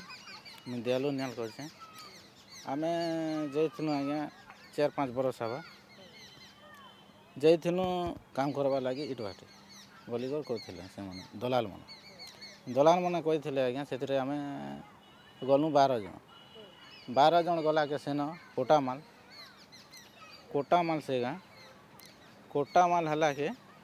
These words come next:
ସେ କୋଟାମାଲରେ ଆମକୁ ଦଶ ପନ୍ଦର ଦିନ ରଖିଥିଲେ। ଦଶ ପନ୍ଦର ଦିନ ରଖିଥିଲେ, ଆର୍ ତାପରେ ଆମକେ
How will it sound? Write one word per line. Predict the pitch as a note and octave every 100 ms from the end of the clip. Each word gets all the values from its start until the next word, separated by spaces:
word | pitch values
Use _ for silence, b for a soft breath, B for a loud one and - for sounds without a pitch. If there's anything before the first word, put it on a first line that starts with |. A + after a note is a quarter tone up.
| - - - -
ସେ | -
କୋଟାମାଲରେ | C3+ C#3 E3+ E3 E3 D#3
ଆମକୁ | D3+ C3
ଦଶ | C#3+ -
ପନ୍ଦର | C#3+ C#3
ଦିନ | C3+ B2
ରଖିଥିଲେ। | B2+ - A#2+ F3 - - - - A3 G#3+ - - - - - B2+
ଦଶ | B2+
ପନ୍ଦର | - C#3+ D3
ଦିନ | D3
ରଖିଥିଲେ, | C3 C3+ C#3 C#3
ଆର୍ | D3+ C#3+
ତାପରେ | C#3 C3 D3 D#3+ C#3
ଆମକେ | C3+ C3 D3+